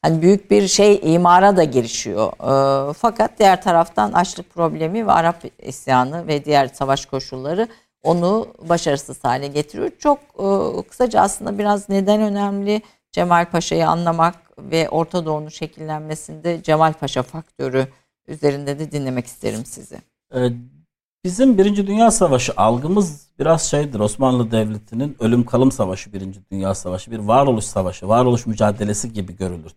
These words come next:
Speaker 2: Türkiye'de Birinci Dünya Savaşı dönemi. Ama bu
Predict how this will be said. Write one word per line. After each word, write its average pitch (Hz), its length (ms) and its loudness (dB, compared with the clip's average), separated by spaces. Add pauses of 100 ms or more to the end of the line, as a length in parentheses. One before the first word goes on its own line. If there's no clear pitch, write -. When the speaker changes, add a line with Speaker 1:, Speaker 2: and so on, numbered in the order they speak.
Speaker 2:
Türkiye'de 85 440 -16
Birinci 87 300 -14
Dünya 85 260 -8
Savaşı 87 440 -12
dönemi. 117 320 -10 (600)
Ama 233 260 4
bu 247 300 0